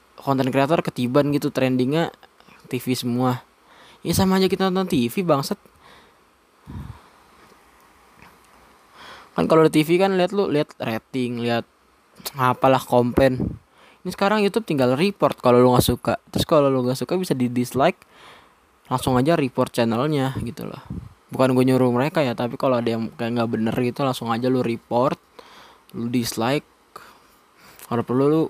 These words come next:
nggak, nggak usah lu subscribe, nggak usah lu tonton, anjay. Tapi ses-, tetap subscribe channel saya. <laughs> Channel Musyauki, oke?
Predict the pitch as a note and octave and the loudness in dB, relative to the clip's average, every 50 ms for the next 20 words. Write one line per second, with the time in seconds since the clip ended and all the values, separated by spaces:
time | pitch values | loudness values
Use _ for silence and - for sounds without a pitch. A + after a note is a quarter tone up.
0 | - - - A#2 A#2+ A2 - - A2+ B2+ B2 - A#2 A#2 A2+ - - - C3 B2 | -6 -10 -8 -6 -4 -4 -4 -6 -8 -8 -6 -4 -4 -6 -6 -8 -8 -8 -8 -6
1 | - - - C3+ C3+ - - B2+ - A#2 A#2 - B2 A#2+ C3 C3+ C3 - C3 B2+ | -6 -4 -2 -2 -2 -2 -4 -2 -2 -2 -2 0 0 0 0 0 0 0 2 2
2 | B2 B2 A#2+ A#2+ B2 - - - A2+ A2+ G#2+ A#2 C3 C3 B2+ _ _ _ _ _ | 2 0 -2 -6 -10 -14 -14 -14 -14 -12 -12 -14 -14 -16 -20 _ _ _ _ _
3 | _ _ _ _ _ _ _ _ _ _ _ _ _ _ _ _ _ _ _ _ | _ _ _ _ _ _ _ _ _ _ _ _ _ _ _ _ _ _ _ _
4 | - A2+ - - C#3+ - D3 C3+ - - - C3 - - C#3 - - - C3 - | -14 -6 -2 0 2 4 4 2 4 2 2 2 4 4 4 4 4 2 2 0
5 | - - C3 - - - - B2+ A#2+ A#2+ A#2+ - - C3+ D3 D3+ C#3 C3+ C#3+ - | 0 0 -2 -6 -6 -8 -8 -10 -10 -8 -10 -8 -8 -8 -8 -8 -8 -8 -10 -14
6 | - - - - - - - - - - - - - - - - - - - - | -12 -8 -6 -6 -6 -6 -10 -14 -16 -18 -18 -20 -20 -20 -20 -20 -20 -20 -18 -18
7 | - - - - G3 A3 A3+ A3+ A3 G#3+ G#3 G3+ F3+ F#3 - _ - C3 B2 B2+ | -18 -18 -16 -12 -10 -8 -8 -6 -6 -4 -4 -4 -4 -6 -10 _ -4 -2 0 0
8 | B2 B2 B2+ B2+ C3+ - - - E3+ E3+ D#3+ - - C3 A#2 A#2+ - - - - | 0 2 0 0 -2 -2 -2 0 0 0 0 -2 -4 -6 -8 -8 -8 -14 -20 -20
9 | _ - - - D3+ D#3+ F3+ | _ -18 -6 -2 0 0 2